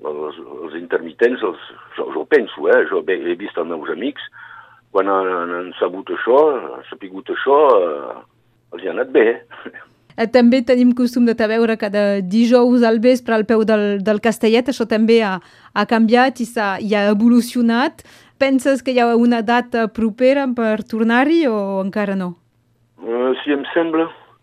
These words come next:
Speaker 1: Pas aquest dijous, l'altre, em sembla que, que se farà, es farà una cosa. No sé encara, eh, però em sembla que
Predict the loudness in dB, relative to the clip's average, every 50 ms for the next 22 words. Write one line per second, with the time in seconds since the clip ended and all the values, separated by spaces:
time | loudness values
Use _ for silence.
0 | _ _ _ _ _ _ _ _ 2 4 6 6 6 4 4 2 0 0 -4 -8
1 | -6 0 4 6 6 6 4 2 -4 -8 -12 -12 -12 -14 -14 -14 -16 -16 -16 -18
2 | -18 -20 -14 -4 2 4 4 4 4 2 -2 -6 -6 -6 -6 -6 -6 -6 -6 -4
3 | -4 -8 -8 -8 -6 -4 -4 -4 -4 -6 -10 -12 _ _ _ _ -2 -2 0 0
4 | 0 -2 0 2 4 6 6 8 8 8 8 6 6 4 2 2 2 4 4 4
5 | 4 2 2 4 4 4 4 2 0 0 0 2 4 4 6 6 4 2 2 2
6 | 4 4 6 4 4 2 0 0 0 2 2 0 -2 -4 -2 0 0 0 0 0
7 | -4 -4 -2 -2 -2 -2 -2